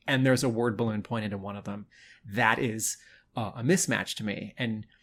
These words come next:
and as a general rule, I think whoever's speaking in a panel should have their mouth open, <laughs> and whoever's not, uh, shouldn't. And, you know, when Snake Eyes gets,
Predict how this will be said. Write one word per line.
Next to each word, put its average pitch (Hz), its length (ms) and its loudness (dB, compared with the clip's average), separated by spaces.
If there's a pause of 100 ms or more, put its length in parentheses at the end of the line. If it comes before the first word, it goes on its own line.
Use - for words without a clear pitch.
(400)
and 110 320 -6 (280)
as 131 100 2
a 127 60 4
general 220 360 12
rule, 165 240 10
I 123 100 6
think 120 280 -2
whoever's 139 420 2
speaking 127 460 0
in 120 120 -4
a 113 60 -4
panel 110 340 -4
should 101 180 -10
have 101 160 -6
their 104 100 -6
mouth 101 260 -6
open, 208 440 4
<laughs> 143 40 0
and 123 100 2
whoever's 151 520 8
not, 110 300 0 (360)
uh, 110 140 -4
shouldn't. - 400 -2 (400)
And, 135 380 2 (680)
you 208 100 6
know, 202 80 8
when 185 160 2
Snake 220 280 4
Eyes 226 220 6
gets, 170 320 4